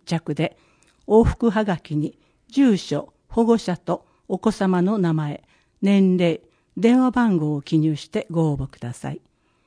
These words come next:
郵便番号、四九零の一一一一。海士市、樹木寺、東大門八番地。その他、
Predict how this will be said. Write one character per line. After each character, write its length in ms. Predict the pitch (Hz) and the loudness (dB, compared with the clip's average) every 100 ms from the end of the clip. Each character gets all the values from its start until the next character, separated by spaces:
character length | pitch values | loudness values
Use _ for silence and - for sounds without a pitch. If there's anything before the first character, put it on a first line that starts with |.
| _ - | _ 2
郵 180 | 277 | 4
便 280 | 269 277 247 | 6 6 6
番 260 | 214 190 160 | 2 -2 -4
号、 240 | 135 - _ _ _ _ - | -8 -14 _ _ _ _ -2
四 300 | 233 262 262 | 2 4 4
九 340 | - 262 240 | 2 0 2
零 200 | 185 160 147 | 2 0 0
の 200 | 165 - - | -2 -4 -8
一 340 | - 254 254 | -4 0 0
一 260 | 226 160 143 | -2 -6 -8
一 320 | - - 143 | -8 -10 -10
一。 340 | - - - _ _ _ _ _ _ - | -10 -16 -16 _ _ _ _ _ _ -2
海 260 | 226 226 208 | 0 0 -2
士 60 | |
市、 240 | - 170 - | -6 -6 -6
樹 140 | 170 | -2
木 340 | 202 226 - 196 | 0 0 -4 -6
寺、 180 | 156 - _ _ | -6 -10 _ _
東 480 | - 214 233 233 240 | -8 -4 -4 -4 -4
大 240 | 226 220 175 | -2 0 0
門 240 | 156 - - | -2 -4 -10
八 340 | 156 - 196 | -12 -4 -4
番 240 | 196 165 | -2 -4
地。 300 | - - - _ _ _ _ _ _ _ | -6 -16 -20 _ _ _ _ _ _ _
そ 180 | - 254 | -2 0
の 140 | 196 | 0
他、 240 | - 127 | -4 -12